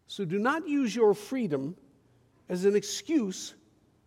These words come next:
for sin and selfishness. Rather, serve each other freely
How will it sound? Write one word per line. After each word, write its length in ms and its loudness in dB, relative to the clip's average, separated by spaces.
for 200 -2
sin 440 0
and 180 0
selfishness. 920 -4
Rather, 440 -2
serve 500 0
each 240 -6
other 240 -2
freely 680 -2